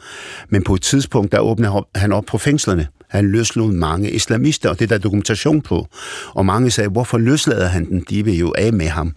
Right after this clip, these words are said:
Og der var det i meningen, øh, at, øh, at, øh, hvad hedder det, for ligesom at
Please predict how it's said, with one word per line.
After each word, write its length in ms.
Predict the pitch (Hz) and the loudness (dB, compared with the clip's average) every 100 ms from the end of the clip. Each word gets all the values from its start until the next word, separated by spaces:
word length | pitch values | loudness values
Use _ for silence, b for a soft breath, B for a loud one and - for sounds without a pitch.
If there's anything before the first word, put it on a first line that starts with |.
| B B B B B | B B B B B
Og 180 | 101 101 | 0 2
der 60 | 135 | 2
var 160 | 143 | 2
det 100 | 117 | 0
i 100 | 95 | 2
meningen, 540 | 95 110 120 117 90 85 | 2 2 2 0 -2 -2
øh, 320 | 92 92 82 80 | -2 0 0 0
at, 200 | 101 95 123 - 107 | 0 -2 -6 -6 -2
øh, 220 | 107 95 | 0 0
at, 300 | 98 95 - 98 | 0 -2 -2 0
øh, 380 | 90 90 90 | 0 0 0
hvad 140 | 85 98 | 0 0
hedder 360 | 98 87 90 | 0 -2 -2
det, 200 | 85 90 85 | -2 -2 -4
for 160 | - 117 | -2 0
ligesom 400 | 139 - 120 107 | 2 2 0 0
at 220 | 98 | -2